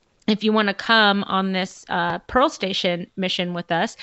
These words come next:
grab your stuff and let's go. You know, we got to see those little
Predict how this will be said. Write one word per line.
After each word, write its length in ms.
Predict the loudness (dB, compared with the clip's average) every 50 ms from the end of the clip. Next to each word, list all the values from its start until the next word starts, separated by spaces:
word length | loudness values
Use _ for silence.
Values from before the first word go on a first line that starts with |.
| -16 -16 -16 -16 -18 -18 _
grab 260 | -2 0 2 2 2 2
your 80 | -2 -4
stuff 300 | 0 0 0 0 0 -2
and 140 | -4 -2
let's 240 | -2 -2 -2 -2 -4
go. 340 | 0 4 6 6 6 4 4
You 140 | 2 0 0
know, 180 | 2 2 2
we 140 | 0 0 0
got 180 | 0 0 0 0
to 60 | -2
see 240 | -6 -6 -4 -4 -2 0
those 240 | 0 -2 -2 -2
little 220 | -2 0 0 -2